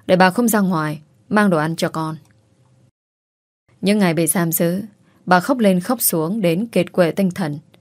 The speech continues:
Bà lo cho con đến nỗi đổ bệnh, thế nhưng mà ông Hoàng chẳng thèm đói hoài,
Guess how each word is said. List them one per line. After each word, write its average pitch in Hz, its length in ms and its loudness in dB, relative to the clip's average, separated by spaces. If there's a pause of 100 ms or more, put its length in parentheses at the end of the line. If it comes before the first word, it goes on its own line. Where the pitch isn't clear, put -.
(680)
Bà 185 140 4
lo 196 140 6
cho 208 120 -2
con 185 240 0
đến 180 200 2
nỗi 202 200 2
đổ 160 200 0
bệnh, 160 280 -2 (420)
thế 196 140 2
nhưng 196 160 4
mà 175 80 4
ông 180 280 0
Hoàng 160 320 -2
chẳng 156 280 -4
thèm 160 300 -4
đói 160 160 -2
hoài, 165 380 -6